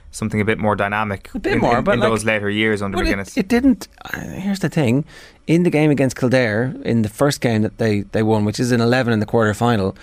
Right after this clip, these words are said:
Speaker 2: their cornerbacks are up in the right corner forward position, overlapping at various stages. They
Speaker 1: Mm.
Speaker 2: just hadn't perfected it yet
Speaker 1: Yeah,
Speaker 2: because
Speaker 1: yeah.
Speaker 2: it was, it was like, it was, "We're doing something better and new and evolutionary." And that's how, this is how things change,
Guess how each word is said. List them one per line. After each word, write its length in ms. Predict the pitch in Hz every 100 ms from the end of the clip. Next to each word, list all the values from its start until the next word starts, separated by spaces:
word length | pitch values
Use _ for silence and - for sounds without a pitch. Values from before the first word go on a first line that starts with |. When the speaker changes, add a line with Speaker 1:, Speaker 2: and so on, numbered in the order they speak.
| - - - - -
Speaker 2:
their 160 | 156
cornerbacks 760 | - 180 160 120 156 107 - -
are 140 | 135
up 220 | 139 - 135 - - - - - -
in 160 | 135
the 100 | 127
right 200 | 120 143
corner 220 | - 135 123
forward 340 | 139 143 131
position, 420 | 110 113 107 101 -
overlapping 580 | 135 139 120 110 98 101
at 60 | 101
various 280 | 127 117
stages. 360 | 101 95 80 -
They 140 | 110
Speaker 1:
Mm. 20 | 160
Speaker 2:
just 140 | -
hadn't 240 | 160 123
perfected 420 | 110 123 185 - 110
it 60 |
yet 160 | - -
Speaker 1:
Yeah, 140 | 131
Speaker 2:
because 200 | 110 135 131
Speaker 1:
yeah. 40 |
Speaker 2:
it 40 |
was, 320 | 131 123 - -
it 80 | 131
was 180 | 135 139
like, 280 | 131 - - - - -
it 160 | 143
was, 200 | 135 113 - - -
"We're 160 | 131 135
doing 260 | 151 156
something 400 | - 127 131 117
better 380 | 101 135 110 104
and 260 | - 110 113
new 400 | 131 123 107 -
and 120 | 120
evolutionary." 580 | 120 113 143 - 101 -
And 120 | 170
that's 160 | 208 220
how, 160 | 226 180
this 280 | 156 - -
is 80 |
how 140 | 247 175
things 280 | 175 165 -
change, 540 | 170 233 120 90